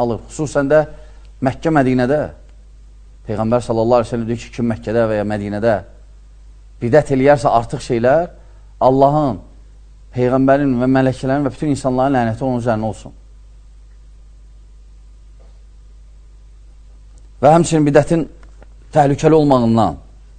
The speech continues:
qiyamət günü mane olur. Mane olur Peyğəmbər sallallahu əleyhi və səlləm hovuzundan su içməyə, əlindən götürüb. Çünki qiyamət günü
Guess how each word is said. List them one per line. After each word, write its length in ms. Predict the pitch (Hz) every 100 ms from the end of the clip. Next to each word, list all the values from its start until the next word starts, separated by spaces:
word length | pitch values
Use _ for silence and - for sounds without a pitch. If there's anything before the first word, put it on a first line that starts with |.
| - - - - - - - - - - - - - - - - 143
qiyamət 460 | 156 156 175 -
günü 220 | 151 156 180 190 - - - 117
mane 360 | 139 139 143
olur. 280 | 139 98 82 - - - - - - - - - - - - - - -
Mane 320 | 120 135 151
olur 260 | 165 156 185 -
Peyğəmbər 560 | 147 139 143 160 156
sallallahu 540 | - 135 131 131 143 123
əleyhi 100 | 151
və 60 |
səlləm 180 | 147 123
hovuzundan 440 | 127 113 120 139
su 180 | 135 135
içməyə, 380 | 110 - 82 73 - - - -
əlindən 500 | 131 127 123 131 139
götürüb. 380 | 120 - 98 82 - - - - - - - - - - - - - - - -
Çünki 240 | 156 139 113
qiyamət 380 | 143 151 156 -
günü 240 | 127